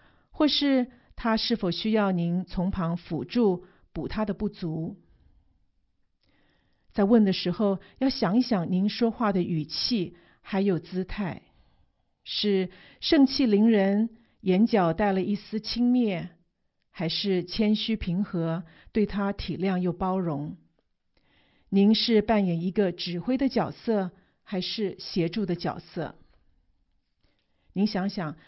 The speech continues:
大公司的老板并不需要什么都会做，但是他一样能够当领导。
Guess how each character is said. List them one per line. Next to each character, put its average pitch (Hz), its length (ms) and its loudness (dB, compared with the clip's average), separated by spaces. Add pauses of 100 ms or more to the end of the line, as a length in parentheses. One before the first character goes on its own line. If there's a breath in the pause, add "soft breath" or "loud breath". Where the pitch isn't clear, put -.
(220 soft breath)
大 302 140 4
公 294 160 4
司 294 140 -4
的 277 80 2
老 208 220 4
板 185 320 -2 (280 soft breath)
并 294 160 4
不 277 100 4
需 269 180 -2
要 262 160 4
什 196 180 0
么 175 80 -2
都 220 160 4
会 233 160 2
做， 208 460 -2 (480)
但 220 160 0
是 220 160 -2
他 220 180 -2
一 190 160 -4
样 214 180 0
能 180 120 -4
够 190 120 -4
当 190 220 -4
领 175 220 -6
导。 165 300 -8